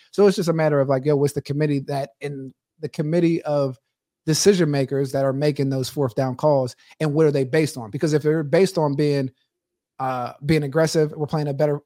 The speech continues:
we're a better football team, and we're just kinda lacking in this area to, like, why keep it close when we can continue to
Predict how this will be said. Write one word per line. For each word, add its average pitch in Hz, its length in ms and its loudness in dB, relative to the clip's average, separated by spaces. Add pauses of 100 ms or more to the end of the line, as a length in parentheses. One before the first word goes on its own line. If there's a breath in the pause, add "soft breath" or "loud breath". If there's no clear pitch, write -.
we're 143 160 -2
a 131 40 -4
better 156 240 -4
football 156 380 -2
team, 147 320 -2
and 143 160 -8
we're 147 80 -6
just 139 220 -6
kinda 135 420 -8
lacking 147 460 -4
in 143 120 -6
this 135 240 -8
area 147 360 0
to, 135 140 -8
like, 127 280 -10
why 135 160 -4
keep - 260 -12
it 127 120 -10
close 165 260 0
when 139 80 -12
we 139 80 -6
can 131 160 -6
continue 143 320 -8
to 127 180 -6